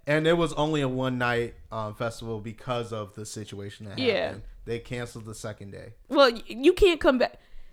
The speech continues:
Speaker 2: They were like, "I seen somewhere," and I, d-, I was like, I haven't re-, researched. <laughs> I haven't looked
Speaker 1: <laughs>
Speaker 2: up. I haven't looked up the facts, but they were saying, um, Woodstock had two hundred and twenty thousand people
Speaker 1: Yeah.
Speaker 2: at that,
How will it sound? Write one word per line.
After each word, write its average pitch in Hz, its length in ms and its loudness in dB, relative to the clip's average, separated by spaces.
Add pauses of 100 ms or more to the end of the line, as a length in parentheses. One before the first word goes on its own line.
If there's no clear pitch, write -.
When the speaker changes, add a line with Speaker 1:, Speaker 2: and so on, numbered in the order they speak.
(280)
Speaker 2:
They 247 180 6
were 339 120 0
like, 285 260 -2
"I 214 140 4
seen 311 260 0
somewhere," 214 440 0
and 135 100 -2
I, 208 100 8
d-, 220 140 0
I 208 160 6
was 214 120 -2
like, 214 160 2
I 202 80 0
haven't 240 440 2
re-, 214 220 -2 (460)
researched. 175 600 -12
<laughs> - 40 6
I 320 60 10
haven't 302 460 10
looked 277 220 12
Speaker 1:
<laughs> 156 120 2
Speaker 2:
up. - 360 8 (400)
I 214 100 10
haven't 233 320 8
looked 220 320 4
up 214 200 10
the 214 80 2
facts, 196 380 2
but 196 140 -2
they 226 120 6
were 285 120 6
saying, 214 520 -2 (460)
um, 196 280 6
Woodstock 226 580 8 (560)
had 190 360 2
two 285 200 4
hundred 269 240 2
and 240 80 -4
twenty 233 220 -2
thousand 220 360 0
people 180 500 -4 (220)
Speaker 1:
Yeah. 104 220 -8
Speaker 2:
at 196 240 2
that, 185 360 4